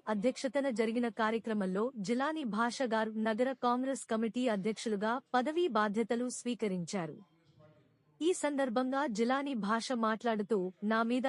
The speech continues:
నమ్మకంతో సిటీ కాంగ్రెస్ అధ్యక్షులుగా నియమించిన ఏసీసీ అధ్యక్షులు శ్రీ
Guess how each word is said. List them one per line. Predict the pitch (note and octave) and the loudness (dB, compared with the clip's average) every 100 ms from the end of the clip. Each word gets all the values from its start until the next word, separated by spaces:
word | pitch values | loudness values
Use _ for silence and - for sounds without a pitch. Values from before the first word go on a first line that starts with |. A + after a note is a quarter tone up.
| B3+ | 0
నమ్మకంతో | A3 A#3 C#4 B3+ A#3 B3+ D4+ - | 0 -2 0 0 2 2 0 -4
సిటీ | C4+ A#3 E4 C#4 | -4 0 0 2
కాంగ్రెస్ | C4+ C#4+ D4+ - G#3+ | 0 -2 -4 -2 0
అధ్యక్షులుగా | G3+ A#3 B3+ B3 C4 A3+ | 0 -2 -2 0 0 0
నియమించిన | A3 A3 A3 A3+ G#3 F3 G3+ | 0 0 -2 -2 -4 -2 -2
ఏసీసీ | G#3 G#3 D4 D#4+ - A3 | -2 -6 -6 -4 -2 0
అధ్యక్షులు | A#3 A#3+ B3 A#3+ A3+ | 0 0 -2 -4 -4
శ్రీ | - D4 | -6 -4